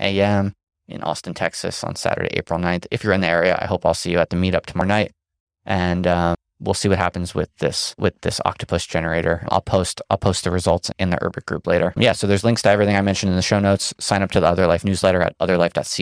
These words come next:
co. I'm writing my, I, I share all of my best work on the newsletter. So if you're not subscribed, definitely go ahead and, uh, make sure that you are.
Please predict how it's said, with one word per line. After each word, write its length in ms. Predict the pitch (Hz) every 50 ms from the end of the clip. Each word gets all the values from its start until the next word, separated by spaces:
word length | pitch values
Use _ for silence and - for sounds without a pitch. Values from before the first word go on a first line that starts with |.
| -
co. 300 | - 92 95 90 87 90 -
I'm 140 | - 98 95
writing 340 | 90 85 82 85 87 87 -
my, 120 | - 92 - -
I, 160 | 92 95 90 -
I 40 | 95
share 200 | - - 98 90
all 100 | 90 90
of 40 | 90
my 100 | 87 82
best 200 | - - - -
work 180 | 85 80 -
on 160 | 73 71 87
the 100 | 87 87
newsletter. 380 | 87 87 90 - - 71 - -
So 200 | - - - 92
if 120 | 95 -
you're 80 | - 90
not 100 | - -
subscribed, 480 | - - - - - - - - - - _ _ _ _ _ _ _
definitely 400 | 110 110 - 104 98 90 87 90
go 120 | - 98 90
ahead 200 | 90 92 87 90
and, 300 | 87 85 85 85 85 -
uh, 140 | - - 87
make 180 | 87 90 90 87
sure 160 | - - 87
that 60 | 82
you 120 | 82 95 101
are. 220 | 107 107 98 -